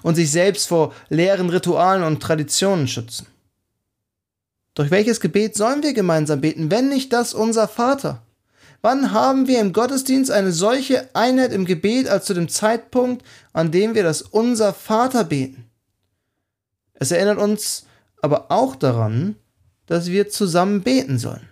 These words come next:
Deshalb sind die gemeinsamen Gebetstreffen der Ortsgemeinde so wichtig. Wir müssen zusammenkommen, um gemeinsam zu beten. Nicht nur das Unser Vater, sondern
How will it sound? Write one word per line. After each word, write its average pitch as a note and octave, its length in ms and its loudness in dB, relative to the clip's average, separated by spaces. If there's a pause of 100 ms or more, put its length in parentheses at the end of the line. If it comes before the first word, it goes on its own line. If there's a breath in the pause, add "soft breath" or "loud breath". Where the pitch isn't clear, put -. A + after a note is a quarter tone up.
(1120)
Deshalb F3 280 2
sind G3 140 2
die F#3+ 80 -2
gemeinsamen G3+ 640 2
Gebetstreffen F#3+ 720 0
der F3+ 160 0
Ortsgemeinde G3 640 0
so A#3+ 340 0
wichtig. C4 440 -2 (180 loud breath)
Wir F#3+ 80 0
müssen A3+ 300 0
zusammenkommen, C4 880 0 (180 loud breath)
um F#3+ 220 0
gemeinsam A3 720 0
zu A3 180 -2
beten. F#3 500 -2 (160 loud breath)
Nicht C4+ 320 0
nur F3+ 300 2 (260 loud breath)
das D#3 280 0
Unser F3+ 440 2
Vater, C#3 640 2
sondern G#3 360 0